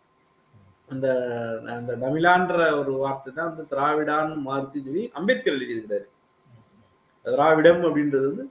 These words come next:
தமிழர்களை குறித்து அந்த சான்ஸ்கிரிட்காரர்கள் வந்ததுக்கு பிறகு அவர்கள்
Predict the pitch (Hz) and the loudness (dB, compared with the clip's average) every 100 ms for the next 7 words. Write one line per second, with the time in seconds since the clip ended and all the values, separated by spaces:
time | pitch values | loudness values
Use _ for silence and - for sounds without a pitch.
0 | _ 160 170 185 180 170 175 214 180 165 | _ -6 -2 2 2 2 2 2 0 -2
1 | 196 185 160 165 175 175 170 156 165 147 | 0 0 -2 -2 -4 -4 -10 -8 -4 -2
2 | 143 143 139 139 135 131 123 127 123 - | -4 -6 -8 -6 -6 -8 -12 -10 -10 -8
3 | 110 98 160 156 | -12 -10 -6 -6